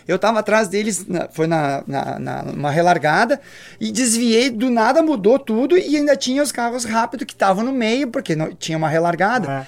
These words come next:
Speaker 1: eles não tavam na frente. É isso, as mil milhas era correr de
Speaker 2: É,
Speaker 1: noite.
Speaker 2: com emoção o tempo todo.
Speaker 1: Andar de moto é, é isso. Andar de moto é correr de noite nas mil milhas,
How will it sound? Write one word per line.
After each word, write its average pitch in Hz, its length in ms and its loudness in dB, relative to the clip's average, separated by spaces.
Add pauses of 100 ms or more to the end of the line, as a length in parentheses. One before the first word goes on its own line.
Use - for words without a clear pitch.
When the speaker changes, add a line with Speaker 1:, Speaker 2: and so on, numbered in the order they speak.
(100)
Speaker 1:
eles 151 140 -4
não 165 100 -4
tavam 156 220 -2
na 160 100 -4
frente. 202 400 -8 (960)
É 143 260 0
isso, 165 320 -4
as 127 100 -10
mil 156 180 -4
milhas 156 400 0
era 160 300 4
correr 170 400 -2
de 247 140 2
Speaker 2:
É, - 20 4
Speaker 1:
noite. 196 440 6
Speaker 2:
com 294 40 4
emoção 185 360 2
o 202 60 -2
tempo 240 300 0
todo. 190 220 4
Speaker 1:
Andar 226 200 6
de 233 120 2
moto 208 320 2
é, 196 80 -2 (180)
é 190 80 2
isso. 160 380 -4 (120)
Andar 180 300 2
de 220 80 0
moto 180 300 2
é 170 80 2
correr 175 320 -2
de 220 100 -4
noite 196 400 2
nas 185 180 -2
mil 175 160 -2
milhas, 202 540 -2